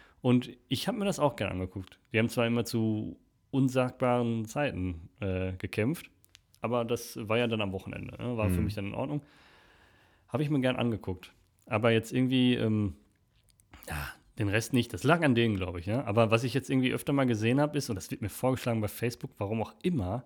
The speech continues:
Speaker 2: Mhm.
Speaker 1: sind halt solche Szenen aus diesen M-M-A-Fights, ja.
Speaker 2: Mhm.
Speaker 1: Und das find ich ja schon fast barbarisch, ja.
Speaker 2: Ja, das Ganze geht sogar noch so weit, dass, ich glaub, in, in England ist das eine Trendsportart, Bare Knuckle.
Speaker 1: Bare Knuckle?
Speaker 2: Ja, die machen das, also im Prinzip einfach Kämpfen ohne Handschuhe.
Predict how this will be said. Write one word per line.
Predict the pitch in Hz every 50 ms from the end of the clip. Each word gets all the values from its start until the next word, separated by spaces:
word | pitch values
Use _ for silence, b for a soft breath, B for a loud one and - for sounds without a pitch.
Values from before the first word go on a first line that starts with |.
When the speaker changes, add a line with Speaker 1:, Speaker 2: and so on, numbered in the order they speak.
| b b
Speaker 2:
Mhm. | - 98 95 98 104
Speaker 1:
sind | - - 127 123 127 123
halt | 123 123 127 123 123
solche | 120 120 113 - 123 113
Szenen | 107 - - 123 123 135 135 113
aus | 117 120 123 117 - - - _ _ _ _ _ -
diesen | 117 101 107 113 110 110 110 110 110
M-M-A-Fights, | 104 117 117 117 117 117 - 127 131 127 - - - 95 92 92 - -
ja. | 101
Speaker 2:
Mhm. | 98 98 95 92 90 95 104 b b b b b b b b b b b b _
Speaker 1:
Und | - - 92 90
das | - -
find | - - 120
ich | 127
ja | 120
schon | - - 117 117 110
fast | - - 135 - - -
barbarisch, | 131 117 107 123 127 127 113 92 90 85 - -
ja. | 98 98 98 - B B B B B B B B B B B B B -
Speaker 2:
Ja, | 92 101 107 107 113 117
das | 113 110 -
Ganze | - 123 123 120 113
geht | 113 110 -
sogar | 123 113 110
noch | 107 107 -
so | - 117 110
weit, | 113 113 113 -
dass, | 104 - - -
ich | - - -
glaub, | 117 107
in, | 110 110 71
in | - - 95 95 98
England | - 135 170 185 123 87
ist | 87 85 -
das | 92 87 -
eine | 95
Trendsportart, | - - 98 92 - - - 92 - - 107 104 - -
Bare | - 101 110 113 107
Knuckle. | 98 92 92 - - 95 104 131 - b b b b b b -
Speaker 1:
Bare | 104 123 139
Knuckle? | 101 92 - - - -
Speaker 2:
Ja, | 110 107 98
die | 76 110
machen | 107 113 120 127
das, | 120 107 -
also | 82 104 104 110
im | 104
Prinzip | 101 - 110 104 - 117 - -
einfach | 113 110 - -
Kämpfen | - 127 127 - - 104
ohne | 73 107 113 104
Handschuhe. | 98 101 98 - 90 87 85 90 92